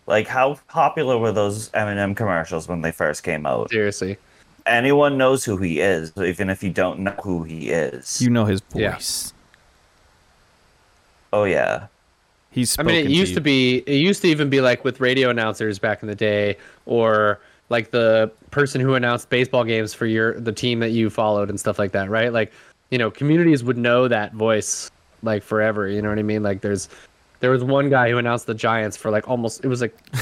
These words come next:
Speaker 3: <laughs>
Speaker 2: sixty years or something crazy like that.
Speaker 3: <laughs> Yeah, or, like, the guys
Speaker 2: Yeah, and,
Speaker 3: who,
Speaker 2: like,
Speaker 3: who, like, uh,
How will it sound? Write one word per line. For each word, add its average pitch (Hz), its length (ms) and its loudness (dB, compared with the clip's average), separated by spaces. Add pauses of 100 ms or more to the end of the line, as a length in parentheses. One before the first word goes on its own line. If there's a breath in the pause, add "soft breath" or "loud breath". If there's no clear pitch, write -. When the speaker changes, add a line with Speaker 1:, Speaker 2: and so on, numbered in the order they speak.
Speaker 3:
<laughs> - 320 -6
Speaker 2:
sixty - 340 -4
years 113 400 0
or 95 60 -6
something 101 240 -4
crazy 110 340 0
like 196 180 2
that. 160 600 0
Speaker 3:
<laughs> - 60 -20 (520 loud breath)
Yeah, 214 200 6
or, 208 160 6
like, 202 240 4
the 175 100 0
guys 160 180 4
Speaker 2:
Yeah, 131 280 4
and, 143 100 4
Speaker 3:
who, 147 180 2
Speaker 2:
like, - 320 -6
Speaker 3:
who, 151 220 4
like, 143 320 2
uh, 131 480 4